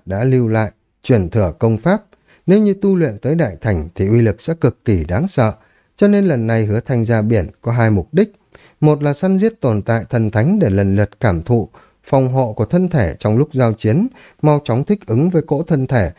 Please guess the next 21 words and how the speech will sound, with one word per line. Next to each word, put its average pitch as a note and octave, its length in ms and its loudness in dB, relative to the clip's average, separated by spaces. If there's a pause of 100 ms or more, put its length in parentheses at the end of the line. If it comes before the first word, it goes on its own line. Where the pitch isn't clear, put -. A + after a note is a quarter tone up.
(220)
phối F3+ 180 2
hợp D#3 240 0
cùng A#2 140 0
với E3+ 160 0
thần G#2 200 0
quyền F#2+ 340 -2 (260)
và C#3 160 2
tu G3+ 220 0
luyện C#3 300 -2
ra C3 80 -4
một F#2+ 200 -2
đạo G#2+ 260 -2
huyền G2 240 0
dương A#2 220 0
tiên A2 240 -2
quang, A2+ 280 0 (320)
thể G#2 200 0
hiện G2+ 280 -2
ra A#2 160 0
chiến B2+ 260 -2
lực. D#3 200 0